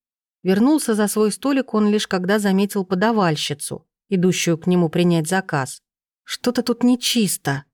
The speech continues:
шепнула я, наблюдая за разговором Тары и любопытного клиента.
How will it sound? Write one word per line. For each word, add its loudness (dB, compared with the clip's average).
шепнула 0
я, 2
наблюдая 2
за -2
разговором 0
Тары 0
и 0
любопытного 0
клиента. -2